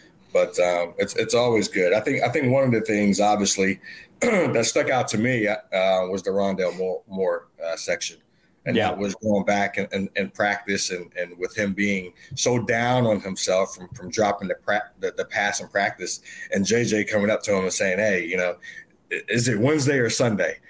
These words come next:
Speaker 1: Is it
Speaker 2: Mm-hmm.
Speaker 1: Wednesday or Sunday?" And then for him to make the big catch on fourth and three in
Speaker 2: Yeah.
Speaker 1: the game against the Rams, uh, it just, it just kinda just shows, you know, how serious these guys are. I'm just, it, it's a privilege to be able to take the fans behind the lens and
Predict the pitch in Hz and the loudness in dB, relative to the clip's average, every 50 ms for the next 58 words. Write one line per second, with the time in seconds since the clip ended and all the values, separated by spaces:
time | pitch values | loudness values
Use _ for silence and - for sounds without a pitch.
0 | - - - - 107 107 123 120 123 139 - 135 123 127 123 117 - - - 117 | -20 -20 -8 -4 0 0 2 4 4 2 2 2 2 2 0 0 0 0 0 0
1 | 110 104 92 87 85 85 85 - - 104 104 113 113 104 - 110 107 113 113 107 | 2 2 2 2 0 0 -2 -2 -2 0 0 0 0 -2 -2 -2 0 0 0 2
2 | 104 107 107 104 - - 95 87 104 104 - - - 104 101 - - 95 85 - | 2 0 0 0 -2 -6 -4 -2 -2 -2 -2 -2 -2 -2 0 0 -2 -2 -2 -2
3 | 101 101 95 - - 90 85 - 98 104 101 92 90 85 - _ - - - _ | -2 -2 -2 -4 -8 -16 -12 -6 -2 -2 0 -2 -2 -6 -10 _ -20 -20 -20 _
4 | _ - - 110 95 87 80 90 104 104 98 95 - 95 92 - - 90 92 98 | _ -2 0 0 0 0 0 0 0 0 0 -2 -4 -6 -6 -2 0 0 2 2
5 | 104 101 98 90 85 85 85 87 90 90 90 90 87 87 95 113 113 139 131 131 | 2 0 0 -2 -2 -4 -2 -2 0 0 0 0 -2 -2 -2 0 0 2 0 0
6 | - - 110 101 120 117 - - - 120 113 107 98 92 101 95 - - 98 95 | -2 -4 -4 -2 -2 -2 -2 -2 -2 -2 -2 -2 -2 -2 -2 0 0 2 2 2
7 | 95 90 87 85 - - - 95 92 90 87 90 98 95 95 - - 98 95 92 | 0 0 -2 -4 -6 -6 -4 -4 -4 -2 -2 0 0 0 0 0 0 0 0 0
8 | 95 - - 95 85 - 92 90 90 90 87 - 90 87 87 87 - - - - | -2 -4 -4 -6 -4 -2 0 0 0 0 0 2 2 2 2 0 -2 -8 -20 -20
9 | - - - _ - - 104 98 101 107 98 - - - - - - - - - | -20 -20 -20 _ -2 0 0 2 2 2 0 0 0 -2 -4 -8 -18 -18 -12 -10
10 | - - - 101 101 - 104 104 - - 95 - - 113 107 107 104 98 - - | -8 -6 -6 -6 -4 -4 -4 -4 -4 -4 -4 -2 0 0 2 2 2 0 -2 -2
11 | 87 98 101 98 95 92 90 90 - - 104 92 - - - - 101 98 92 90 | -2 0 0 0 -2 -4 -8 -8 -6 -6 -6 -6 -6 -8 -4 -2 0 0 2 0
12 | 90 - - 92 87 82 95 95 95 95 95 92 90 90 - _ _ - - _ | 0 -2 -4 -6 -4 0 2 2 4 4 2 2 0 -4 -8 _ _ -20 -20 _
13 | _ _ - 95 92 95 95 95 95 95 95 95 92 90 90 85 - 85 - | _ _ 0 2 4 4 4 4 4 2 2 2 0 -2 -2 -4 -4 -6 -8